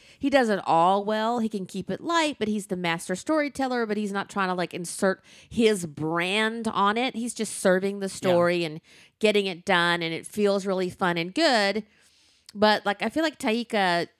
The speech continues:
Speaker 1: with Ragnarok, that's the one that always stands out for me 'cause it's funny.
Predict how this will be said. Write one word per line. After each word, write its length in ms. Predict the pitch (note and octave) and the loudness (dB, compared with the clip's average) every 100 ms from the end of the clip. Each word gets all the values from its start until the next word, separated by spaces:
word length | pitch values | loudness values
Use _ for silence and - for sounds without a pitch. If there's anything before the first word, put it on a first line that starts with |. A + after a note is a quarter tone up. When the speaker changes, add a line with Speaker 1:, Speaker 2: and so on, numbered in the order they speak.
| - | -4
Speaker 1:
with 320 | F#3+ F#3+ E3+ | 0 0 2
Ragnarok, 680 | F3 F3+ F3 E3 D#3+ D3+ | 2 2 0 2 2 2
that's 180 | - A3 | -2 -4
the 100 | D#4+ | -2
one 100 | D4 | 0
that 80 | B3+ | 0
always 160 | A3+ F#3 | -2 -2
stands 380 | - F#3 F3+ F#3 | -4 -4 -2 -2
out 200 | F3 - | -2 -4
for 120 | G#3+ | -6
me 240 | G#3+ A#3+ | -4 -6
'cause 220 | A3+ G#3+ G3 | -4 -2 -2
it's 280 | F3 - | -4 -8
funny. 760 | - A#3 B3+ F#3 C#3+ C#3+ G3 G3 | -6 -2 0 0 -4 -4 -8 -10